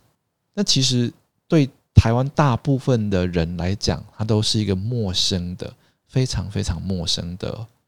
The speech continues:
一个状态。就像我们现在，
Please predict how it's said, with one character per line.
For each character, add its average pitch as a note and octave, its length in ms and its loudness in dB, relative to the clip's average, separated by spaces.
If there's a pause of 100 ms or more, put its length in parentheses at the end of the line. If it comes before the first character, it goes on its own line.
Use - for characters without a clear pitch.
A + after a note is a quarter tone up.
(300)
一 G2 100 -8
个 F2+ 80 -2
状 D#2+ 320 -4
态。 - 340 -10 (1600)
就 A#2+ 100 0
像 A2 180 2
我 F#2 40 -2
们 E2+ 80 -8
现 G2 240 0
在， G2 280 -2